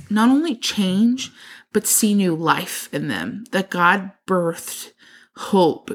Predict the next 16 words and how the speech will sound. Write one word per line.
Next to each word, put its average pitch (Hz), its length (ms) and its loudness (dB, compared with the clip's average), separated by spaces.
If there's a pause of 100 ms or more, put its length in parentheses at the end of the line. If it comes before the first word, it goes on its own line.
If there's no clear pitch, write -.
that 175 140 0
he 190 120 2
birthed 175 640 -2 (500)
a 175 60 0
purpose, - 800 -2
that 175 120 0
he's, 180 220 -2
like, - 340 -2
birthed 185 420 0
healing 170 800 -2 (380)
in 185 100 0
the 180 60 4
midst 180 640 -2
of 170 200 0
the 170 60 0
gross 170 720 0